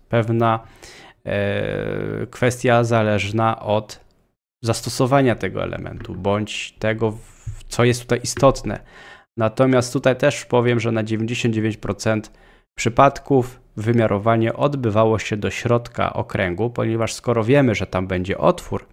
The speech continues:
to znaczy, że tam będzie coś z tym współpracowało. Jeżeli będzie współpracowało, to jest istota, jak porozkładają się wymiary, aby ta współpraca była zapewniona w sposób prawidłowy.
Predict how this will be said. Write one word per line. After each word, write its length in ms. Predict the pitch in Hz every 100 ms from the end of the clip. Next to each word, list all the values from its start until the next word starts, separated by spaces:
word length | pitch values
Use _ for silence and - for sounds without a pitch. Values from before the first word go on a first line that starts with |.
| _ -
to 120 | 92
znaczy, 380 | 98 127 123 127
że 200 | 113 98
tam 300 | - 127 127
będzie 280 | 117 110 107
coś 200 | 123 127
z 80 |
tym 140 | - 120
współpracowało. 840 | - 120 113 117 - 117 120 98
Jeżeli 280 | 95 95 95
będzie 240 | 107 110
współpracowało, 880 | 104 - 101 - - 101 151 127 104 - - - - -
to 100 | 120
jest 240 | 147 -
istota, 540 | 139 - 113 117 107 107
jak 320 | 113 135 151
porozkładają 560 | - 123 120 110 110 117
się 180 | - 107
wymiary, 400 | 101 113 117 110
aby 180 | 107 107
ta 120 | 98
współpraca 540 | - 92 - 104 107
była 180 | 101 92
zapewniona 540 | 92 - 92 95 95
w 40 | 87
sposób 320 | - 85 90
prawidłowy. 600 | - 82 87 - -